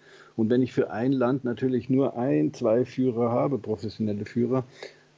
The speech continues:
ähm, so, selbst in Frankreich tue ich mir schwer, ähm, sieben Restaurantführer zu finden, dann haben natürlich die Deutschen ein bisschen einen Heimvorteil, indem sie dann, äh, sich leichter tun, die volle Punktzahl zu erreichen. Aber,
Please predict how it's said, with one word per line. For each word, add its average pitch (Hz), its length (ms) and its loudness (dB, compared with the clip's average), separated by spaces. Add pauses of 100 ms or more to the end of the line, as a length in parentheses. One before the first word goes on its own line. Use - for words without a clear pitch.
(120)
ähm, 110 400 2
so, 113 380 0 (800)
selbst 117 360 0
in 113 80 2
Frankreich 131 380 0
tue 123 160 0
ich 113 80 -2
mir 117 160 0
schwer, 120 560 2
ähm, 117 480 -4 (260)
sieben 127 220 2
Restaurantführer 110 680 0
zu 92 100 -14
finden, 117 280 -4 (360)
dann 113 300 2 (260)
haben 135 220 2
natürlich 127 340 0
die 107 80 -6
Deutschen 120 300 2
ein 110 40 0
bisschen 117 340 0
einen 101 220 -4
Heimvorteil, 113 760 0 (280)
indem 110 300 2
sie 113 120 -2
dann, 113 280 0 (160)
äh, 110 180 2
sich - 240 -4
leichter 135 380 2
tun, 131 400 4 (480)
die 113 40 -2
volle 127 240 4
Punktzahl 123 460 0
zu 101 140 -8
erreichen. 98 560 -6 (240)
Aber, 135 240 2